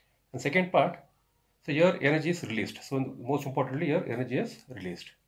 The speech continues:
The second definition will be to break this N A C L, the solid N A C L, into its gaseous anions and the cations, we require energy. So if you apply some energy here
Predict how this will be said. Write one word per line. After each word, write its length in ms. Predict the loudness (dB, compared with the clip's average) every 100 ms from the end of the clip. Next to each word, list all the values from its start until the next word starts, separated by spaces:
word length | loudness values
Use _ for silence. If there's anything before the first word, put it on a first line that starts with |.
| _ _ _ _ _ _ _ _
The 60 | -6
second 260 | -2 2
definition 340 | 2 0 -2 -2
will 140 | 0
be 260 | -2 -6 -8 _ _ _ _ _ _ _ _ _ _
to 80 | -6
break 320 | 2 2 2
this 260 | 0 0 -2
N 160 | 0 2
A 60 | 2
C 200 | 0 -2
L, 80 | -4 -10
the 80 | -8
solid 380 | 0 0 0 -6 -8
N 160 | -2
A 60 | -2
C 200 | -2 -6
L, 100 | -8 -10 _ _ _ _ _ _
into 240 | -6 0 0
its 300 | 0 -8 -12 _ _ _ _ _ _ _ _ _ _ _
gaseous 360 | 0 2 2 0
anions 360 | 2 2 2 0
and 120 | 0
the 120 | -2 0
cations, 560 | -2 0 0 -2 -4 -18 _ _ _ -2
we 80 |
require 360 | -2 0 -2 -2 -4
energy. 420 | -4 -4 -8 -14 _ _ _ _ -20 -20 _ _ _ _
So 260 | 0 0
if 140 | 2 0
you 60 |
apply 180 | 0 0
some 220 | -2 2
energy 300 | 4 4 0
here 180 | -2